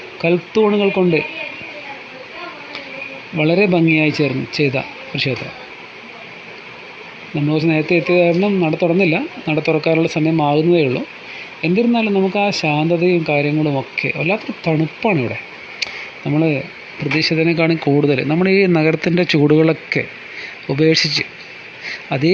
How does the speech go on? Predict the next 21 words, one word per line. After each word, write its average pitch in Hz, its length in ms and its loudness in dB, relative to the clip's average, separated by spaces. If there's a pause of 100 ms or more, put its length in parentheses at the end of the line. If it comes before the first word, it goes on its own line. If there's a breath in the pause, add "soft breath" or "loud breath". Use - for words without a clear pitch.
(140)
നഗരത്തിൻ്റെ 180 480 4
ഒരു 185 120 6
മൂന്ന് 170 240 6
നാല് 180 200 4
കിലോമീറ്ററിനുള്ളിൽ 160 920 4 (120)
തന്നെ 147 200 2 (360)
ഇതുപോലുള്ള 160 440 2
തണുപ്പുള്ളൊരു 147 480 -2
സ്ഥലം, 120 200 -6 (880 loud breath)
അതൊക്കെ 147 240 -6
ഒരു 233 120 -2
പ്രത്യേകത 185 480 2
തന്നെയാണ് 190 320 2
ഇതിൻ്റെ. 131 220 -4 (2000)
ക്ഷേത്രം 147 380 0
വളരെ 175 240 2
മനോഹരമാണ്. 160 580 4 (160)
ഒരുപാട് 156 640 2
കരിങ്കൽ 156 340 2
തൂണുകൾ 151 360 2
കൊണ്ട് 160 200 0